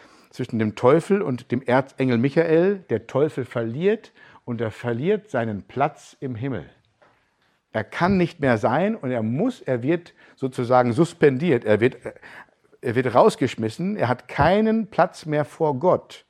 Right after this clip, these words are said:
Und er muss den Himmel verlassen und dieses aus-, hinausgeworfen werden des Teufels wird erklärt mit dem Heil durch Jesus Christus, mit dem Kreuz. Deshalb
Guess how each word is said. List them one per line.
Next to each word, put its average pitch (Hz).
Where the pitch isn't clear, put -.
Und 117
er 117
muss 190
den 123
Himmel 190
verlassen 151
und 123
dieses 214
aus-, 208
hinausgeworfen 147
werden 147
des 123
Teufels 233
wird 180
erklärt 135
mit 190
dem 131
Heil 156
durch 123
Jesus 117
Christus, -
mit 107
dem 131
Kreuz. -
Deshalb 180